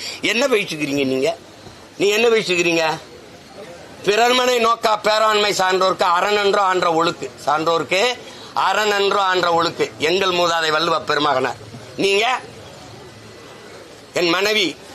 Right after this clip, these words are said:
நான் இருக்கும்போதே இன்னொரு ஆண்மகனோட இச்சைப்பட்டு உற வச்சுக்கிட்டு அதை குற்றம் என்று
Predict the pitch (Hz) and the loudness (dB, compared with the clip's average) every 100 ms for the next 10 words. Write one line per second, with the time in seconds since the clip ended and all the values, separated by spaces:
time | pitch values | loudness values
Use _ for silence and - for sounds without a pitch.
0 | - - - 190 185 196 226 170 214 208 | -20 -12 -4 0 2 2 0 0 2 2
1 | 214 220 208 220 202 190 202 202 190 185 | 2 2 2 2 2 2 2 2 2 2
2 | 180 175 165 208 175 160 180 214 226 - | 2 0 0 0 0 0 0 0 -2 -8
3 | - 190 220 233 214 - 214 202 175 220 | -4 0 2 2 0 0 2 0 0 -2
4 | 220 254 240 | -2 -2 0